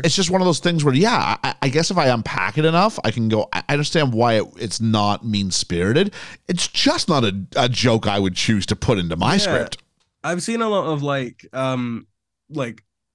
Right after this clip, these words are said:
Speaker 2: fans who are black, uh, have gone,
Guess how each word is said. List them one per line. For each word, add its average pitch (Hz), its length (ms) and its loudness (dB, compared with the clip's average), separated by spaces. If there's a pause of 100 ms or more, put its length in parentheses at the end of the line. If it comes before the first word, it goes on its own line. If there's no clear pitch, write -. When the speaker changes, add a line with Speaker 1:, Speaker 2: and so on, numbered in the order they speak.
(120)
Speaker 2:
fans 131 540 -4
who 120 440 -6 (200)
are 117 140 -12
black, 117 380 -8 (140)
uh, 127 140 -8 (100)
have 131 140 -10
gone, 123 320 -6